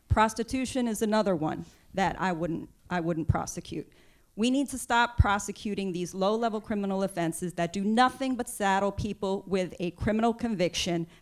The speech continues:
that affect their ability to get a job, to get housing, to get a loan, sometimes even their ability to get a license. It's unfair, and it affects lower-income communities and black and brown communities even more.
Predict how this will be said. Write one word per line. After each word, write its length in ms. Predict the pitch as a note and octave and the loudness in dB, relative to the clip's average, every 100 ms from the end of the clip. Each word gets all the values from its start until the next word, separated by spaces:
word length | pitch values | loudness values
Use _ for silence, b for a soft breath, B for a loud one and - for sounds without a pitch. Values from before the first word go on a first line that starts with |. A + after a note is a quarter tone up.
| - | -6
that 100 | E3+ | -4
affect 380 | - G3 G3+ | 0 0 0
their 160 | G3 F#3 | 0 0
ability 400 | F3 F#3+ F#3 E3+ | 2 0 0 -2
to 60 | E3 | -4
get 120 | D3+ | -6
a 60 | D3 | -2
job, 500 | G#3+ A3 A#3+ A#3 - | 6 8 6 2 -8
to 120 | G#3 | -10
get 240 | E3+ D#3 | -6 -6
housing, 540 | - A3+ B3 B3 B3+ A#3+ | 0 4 4 2 -4 -4
to 160 | - | -6
get 200 | A3 E3+ | -6 -4
a 60 | - | -4
loan, 460 | E3 G3 A3+ C4 C4+ b b | 0 4 4 4 0 b b
sometimes 560 | - C4+ C#4 C#4 C4 A#3 | 0 2 4 2 0 0
even 240 | A#3+ A3 | 0 2
their 140 | A3+ G#3 | 2 2
ability 400 | G3 G3+ F#3 F#3+ | 2 2 2 0
to 140 | G3 | 0
get 140 | F3+ | 0
a 60 | E3+ | 0
license. 640 | D3+ D3+ - - D3+ - | 0 -2 -4 -8 -10 -6
It's 220 | G3 G3 F#3 | -6 -2 -2
unfair, 580 | F3+ F3+ G3 G#3+ B3 B3 b b | -2 0 2 4 4 2 b b
and 120 | - G3 | -4 -2
it 120 | E3+ | -2
affects 480 | - G#3+ A3 - - - - - | -2 2 2 0 -12 -18 -20 0
lower-income 640 | G3 G#3+ A#3+ A3 G#3 A#3 | 4 6 4 -2 -4 -6
communities 680 | G#3 A3 A3 G#3+ G#3 G#3+ - - _ | -4 -4 -2 0 0 -2 -6 -14 _
and 160 | F#3 F#3 | -6 -2
black 300 | F3+ F#3 F#3+ | 4 4 4
and 100 | G3 | 0
brown 360 | F#3 F3+ F3 F3+ | 2 2 2 0
communities 600 | F3+ F3+ F3 E3+ F3 - | -2 0 2 0 -4 -6
even 280 | F3 D#3+ E3 | -4 -2 -2
more. 380 | D#3 D#3 - | -2 -4 -8